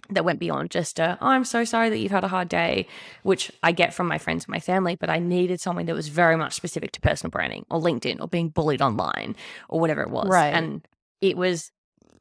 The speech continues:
Speaker 1: basically putting out in a way that almost attracted the same sort of people to me. So I was putting out that I was being positive. I was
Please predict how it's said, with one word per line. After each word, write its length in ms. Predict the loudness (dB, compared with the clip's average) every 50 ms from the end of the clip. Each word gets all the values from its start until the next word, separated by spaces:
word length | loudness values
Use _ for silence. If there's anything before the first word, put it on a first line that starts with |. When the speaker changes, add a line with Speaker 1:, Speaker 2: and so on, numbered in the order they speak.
| _ _ _ _ _ _ -6 0
Speaker 1:
basically 440 | 2 4 4 4 2 -2 -2 -2 -2
putting 360 | -2 0 0 2 2 2 4
out 240 | 4 4 4 2 0
in 120 | -2 -2
a 60 | -2 0
way 300 | 2 2 2 2 0 -2
that 140 | -4 -4 -2
almost 280 | -2 -2 -4 -4 -6
attracted 500 | -8 -4 0 0 0 0 0 -2 -4 -2
the 80 | -4 -4
same 280 | -4 -4 -4 -4 -4 -4
sort 140 | -6 -6
of 60 | -6 -6
people 220 | -6 -6 -6 -6
to 240 | -8 -8 -6 -6 -6
me. 340 | -8 -8 -8 -8 -8 -10 -10 -14 -18 -20 -20 -20 -20 -16 -4
So 200 | 0 4 6 8
I 160 | 8 6 6
was 280 | 4 2 0 -2 -6 -10 _ _ _ _ _ _ _ _ _
putting 300 | -2 2 2 4 6 6
out 180 | 6 4 4 4
that 100 | 4 6
I 140 | 6 6 6
was 140 | 4 2 -2
being 180 | -2 -4 -4
positive. 580 | -4 -2 -2 -2 -2 -2 -2 -4 -4 -4 -6 -4 0
I 180 | 2 2 2 2
was 360 | 2 2 2 0 0 -4